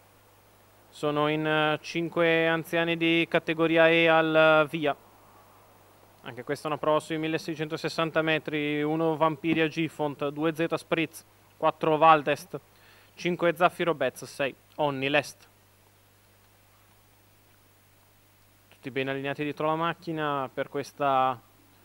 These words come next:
prova senza tanti concorrenti ma di sicura qualità.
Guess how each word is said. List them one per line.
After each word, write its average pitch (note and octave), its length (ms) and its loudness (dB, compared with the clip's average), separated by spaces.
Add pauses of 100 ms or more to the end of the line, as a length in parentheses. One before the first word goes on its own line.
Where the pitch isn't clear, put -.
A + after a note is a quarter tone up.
(840)
prova C#3 560 0 (840)
senza F3+ 260 -8
tanti F#3 240 -2
concorrenti F3 520 -2
ma E3 120 0
di E3 80 -4
sicura G#3 400 0
qualità. G#3 400 2